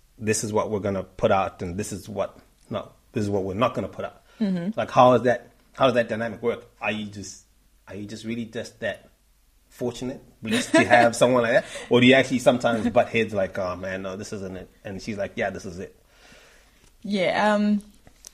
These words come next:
Speaker 2: well, to be quite honest, um, it's just all about knowing, um, the kind of person that you're working with. She
Speaker 1: Okay.
Speaker 2: knows that I'm very, um,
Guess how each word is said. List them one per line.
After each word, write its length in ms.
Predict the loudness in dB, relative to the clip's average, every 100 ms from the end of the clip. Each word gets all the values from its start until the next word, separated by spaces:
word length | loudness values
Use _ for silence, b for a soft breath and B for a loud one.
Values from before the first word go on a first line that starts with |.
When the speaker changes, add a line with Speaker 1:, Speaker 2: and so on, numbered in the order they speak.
| B -10 6
Speaker 2:
well, 140 | 6
to 80 | 6
be 80 | 2
quite 200 | 4 6
honest, 480 | 4 4 -4 -6 4
um, 400 | 6 6 0 -6 _ _ _ _ _ -20 _ _
it's 220 | -6 -4 -4
just 240 | -6 0
all 200 | 4 6
about 380 | 8 8 6 -4 -20 _ _ -2
knowing, 560 | 4 6 8 6 2
um, 300 | 0 0 -2
the 140 | -4 -2
kind 180 | 0 -2
of 60 |
person 240 | -2 -4 -4
that 160 | -4
you're 120 | -2
working 280 | -2 -2 -2
with. 260 | -4 -6 -12 _ b b -4
She 80 |
Speaker 1:
Okay. 60 | 4
Speaker 2:
knows 180 | 6 8
that 160 | 6 6
I'm 200 | 2 4
very, 400 | 4 4 2 2
um, 440 | 2 2 -2 -6